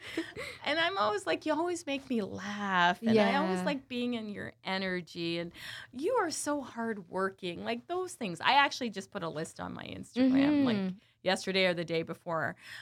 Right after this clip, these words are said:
Speaker 1: Um, like, and I think on that list, there was maybe thirty ways to compliment people.
Speaker 2: There's ten out there.
Speaker 1: Yeah. Just be mindful. Like,
Speaker 2: Yeah.
Speaker 1: I'm just,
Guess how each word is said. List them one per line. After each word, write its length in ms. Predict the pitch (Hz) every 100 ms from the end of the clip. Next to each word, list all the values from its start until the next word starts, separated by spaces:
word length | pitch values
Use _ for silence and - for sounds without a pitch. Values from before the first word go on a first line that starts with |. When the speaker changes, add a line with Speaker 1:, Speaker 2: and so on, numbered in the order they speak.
| -
Speaker 1:
Um, 300 | - 185 170 -
like, 180 | 214
and 100 | -
I 120 | 262 269
think 220 | - 415
on 220 | - 294 339
that 240 | 294 -
list, 420 | 180 180 190 -
there 80 | 311
was 120 | 285 240
maybe 320 | 190 208 240
thirty 420 | - 170 165 254
ways 540 | 208 160 269 262 151 -
to 80 | 165
compliment 480 | - 170 208 185 -
people. 340 | 165 175 180
Speaker 2:
There's 260 | 226 233 -
ten 260 | - 196
out 160 | 175 175 -
there. 160 | 180
Speaker 1:
Yeah. 500 | 294 294 349 220 117 - -
Just 340 | 311 320 - 233 254
be 120 | 233 262
mindful. 840 | 220 175 339 392 - - - - -
Like, 200 | 214 208
Speaker 2:
Yeah. 120 | 190
Speaker 1:
I'm 140 | -
just, 460 | - 294 - -